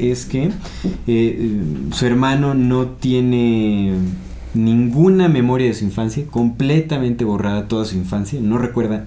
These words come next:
nada, ¿no? De todo el abuso que sufrió, en fin. Y bueno, ella platica, eso lo estoy platicando para que sepan más o menos cuál es el origen de esta mujer, porque ahorita voy a hablar,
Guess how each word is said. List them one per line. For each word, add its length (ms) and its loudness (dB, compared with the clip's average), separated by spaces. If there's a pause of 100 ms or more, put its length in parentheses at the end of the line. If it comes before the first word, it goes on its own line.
nada, 440 0 (540)
¿no? 140 0
De 80 0
todo 220 0
el 80 2
abuso 320 -2
que 80 -4
sufrió, 340 -2
en 220 -2
fin. 220 0 (340)
Y 80 0
bueno, 160 2
ella 280 2
platica, 440 0
eso 180 2
lo 60 4
estoy 140 2
platicando 440 0
para 220 -2
que 300 0
sepan 300 0
más 160 0
o 60 0
menos 240 0
cuál 160 -2
es 80 -2
el 140 0
origen 320 -2
de 80 -2
esta 180 -6
mujer, 240 2
porque 200 -2
ahorita 160 0
voy 100 0
a 20 0
hablar, 320 -2